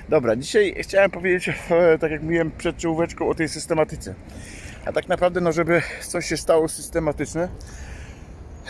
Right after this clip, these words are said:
no to trzeba coś zrobić regularnie. No, żadnej, pff, wuja, co ty gadasz, to przecież wszyscy wiedzą. Okej. E, wiecie, że pracuję na systemie racjonalnej terapii zachowań. E, i chodzi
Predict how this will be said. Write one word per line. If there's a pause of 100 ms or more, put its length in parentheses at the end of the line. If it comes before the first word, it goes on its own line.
(280)
no
to
trzeba
coś
zrobić
regularnie.
No, (200)
żadnej,
pff,
wuja,
co
ty
gadasz,
to
przecież
wszyscy
wiedzą. (380)
Okej. (680)
E,
wiecie,
że
pracuję
na
systemie
racjonalnej
terapii
zachowań. (840)
E,
i
chodzi